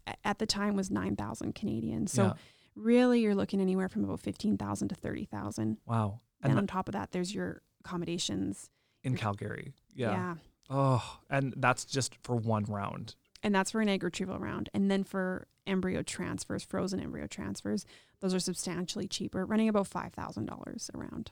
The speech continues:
Speaker 2: Wow. What is the success rate of I V F?
Speaker 1: So it depends on your age bracket. For us,
Speaker 2: Yeah.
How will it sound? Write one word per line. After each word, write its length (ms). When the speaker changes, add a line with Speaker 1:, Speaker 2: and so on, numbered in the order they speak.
Speaker 2:
Wow. 680
What 220
is 140
the 80
success 520
rate 220
of 120
I 160
V 160
F? 180
Speaker 1:
So 100
it 40
depends 240
on 80
your 100
age 260
bracket. 340
For 160
us, 220
Speaker 2:
Yeah. 100